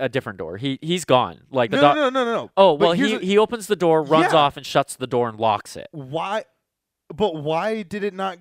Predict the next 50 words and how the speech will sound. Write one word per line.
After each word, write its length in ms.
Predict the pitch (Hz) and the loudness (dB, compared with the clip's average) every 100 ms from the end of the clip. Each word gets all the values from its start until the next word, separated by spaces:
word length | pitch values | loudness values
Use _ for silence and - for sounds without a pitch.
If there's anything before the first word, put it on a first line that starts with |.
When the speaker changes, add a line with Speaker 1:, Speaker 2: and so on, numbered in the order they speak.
| 165 | _
Speaker 2:
Why 200 | 165 180 | -6 -4
did 160 | 185 180 | -6 -10
the 100 | 190 | -8
alarm 340 | 160 156 190 | -6 -6 -8
not 160 | 180 147 | -10 -8
go 140 | 147 | -6
off 200 | 139 139 | -6 -8
when 120 | 147 127 | -14 -16
he 260 | - 208 | -14 -10
opened 320 | 165 - - | -8 -10 -18
it? 140 | 73 _ _ _ _ _ | _ _ _ _ _ _
Speaker 1:
Oh, 220 | - 165 127 | 2 2 2
because 300 | 151 170 165 | -2 0 0
I 80 | |
think 180 | 160 180 | 0 -6
he's 220 | 156 175 147 | -10 -10 -10
the 60 | |
one 180 | 147 143 | -10 -10
who 120 | 139 | -10
set 240 | - 127 117 | -4 0 2
off 260 | 110 110 | 0 0
whatever 380 | 113 104 101 101 | -4 -4 -4 -6
it 60 | 87 | -6
was. 460 | 98 98 110 - - | -4 -4 -6 -16 -20
Speaker 2:
Okay. 360 | 120 - - 123 | -20 -20 -10 -2
Speaker 1:
Like, 260 | 120 110 - | 0 0 0
I, 180 | 139 143 | 0 0
I'm 140 | 147 147 | 0 0
not, 120 | 156 151 | 0 -2
Speaker 2:
Okay. 100 | 101 | -4
Speaker 1:
I'm 160 | 135 151 | -4 -2
not 120 | 160 | -2
sure. 140 | - | -2
I 140 | 127 147 | 0 0
didn't 160 | 190 | -2
even 160 | 180 143 | -8 -6
notice 320 | 127 131 131 | -4 -4 -6
the 80 | 120 | -8
alarm, 320 | 101 98 101 | -6 -6 -4
Speaker 2:
Yeah, 100 | 180 | -2
Speaker 1:
to 60 | 185 | 0
Speaker 2:
the 80 | 175 | 0
Speaker 1:
be 20 | |
Speaker 2:
alarm, 200 | 175 170 | 0 0
Speaker 1:
honest. 300 | 175 208 - | -2 -4 -6
Speaker 2:
the 100 | 156 | -6
alarm 380 | 170 180 208 190 _ - | -4 -4 -6 -12 _ -16
starts 380 | - 156 147 | -8 -6 -8
going 320 | - 147 143 135 | -10 -10 -8 -10
off 440 | 135 143 _ | -10 -12 _